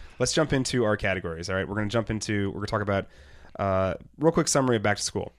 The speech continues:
And this is according to I M D B. "To help his discouraged son get through college, a fun-loving and obnoxious rich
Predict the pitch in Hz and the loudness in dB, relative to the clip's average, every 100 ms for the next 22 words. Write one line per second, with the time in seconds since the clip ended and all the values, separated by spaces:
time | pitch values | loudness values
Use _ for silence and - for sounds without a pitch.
0 | - - - 123 123 123 127 120 107 110 | -20 -18 -4 0 0 2 2 4 2 0
1 | 113 104 95 - - - - - _ - | 0 -2 -4 -10 -20 -20 -20 -20 _ -20
2 | - - - 120 147 156 - 131 110 117 | -20 -6 0 2 2 0 0 0 2 0
3 | - - 139 147 - - 113 98 98 107 | 0 2 2 2 0 0 2 0 0 -4
4 | - 110 104 98 - 104 85 82 98 98 | -4 -2 -2 -2 -2 -2 -2 -6 -10 -8
5 | - 127 113 113 120 101 90 90 101 110 | -4 -2 0 0 -2 -4 -6 -4 -2 -2
6 | - 123 113 - 98 113 135 | -4 -6 -6 -10 -4 -4 -4